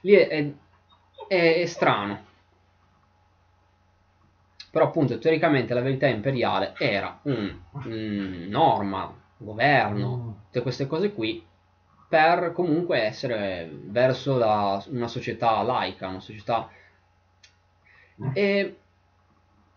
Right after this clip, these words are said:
Speaker 1: anzi più che laica appunto era effettivamente, era proprio atea, cioè doveva proprio andare verso il no, non ci sono gli dei. Anche perché effettivamente lì si va molto nel discorso che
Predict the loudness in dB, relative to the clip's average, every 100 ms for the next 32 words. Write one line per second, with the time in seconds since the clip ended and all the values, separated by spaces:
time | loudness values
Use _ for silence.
0 | _ -4 -2 -2 -4 -2 2 4 2 0
1 | 0 0 2 2 4 2 2 -2 0 -2
2 | 0 -2 0 -2 -4 0 0 0 -4 -4
3 | -2 -4 -8 _ _ _ -20 _ 2 4
4 | 4 0 -4 -2 4 4 4 2 4 6
5 | 6 6 2 2 2 2 0 -2 0 4
6 | 4 2 -4 -4 -4 -6 2 2 4 0
7 | -2 -6 -8 -16 -20 _ _ _ _ _
8 | _ _ _ _ _ _ _ _ _ -20
9 | _ -20 _ _ _ _ -20 0 2 2
10 | -2 -4 -4 -4 0 0 0 -4 -4 -8
11 | -12 _ -18 -10 2 2 2 -2 0 0
12 | -2 0 2 2 2 0 4 4 4 -4
13 | -4 -6